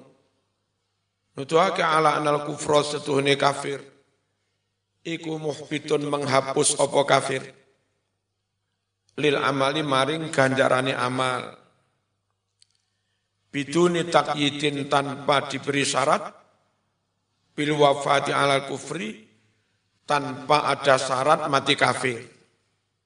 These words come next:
Wa qadimbana, benar-benar terbangun, muncul, ala dzalika, atas perbedaan pendapat itu.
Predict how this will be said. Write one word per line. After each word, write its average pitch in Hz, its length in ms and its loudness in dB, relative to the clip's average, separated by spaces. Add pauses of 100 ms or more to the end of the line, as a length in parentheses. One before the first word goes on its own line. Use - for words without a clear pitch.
(1400)
Wa 147 160 -2
qadimbana, 147 880 2
benar-benar 139 880 -2 (2250)
terbangun, 151 640 2 (560)
muncul, 160 560 -2 (1400)
ala 147 380 2
dzalika, 143 500 0
atas 135 400 -2
perbedaan 139 720 -2
pendapat 135 560 0
itu. 151 240 -10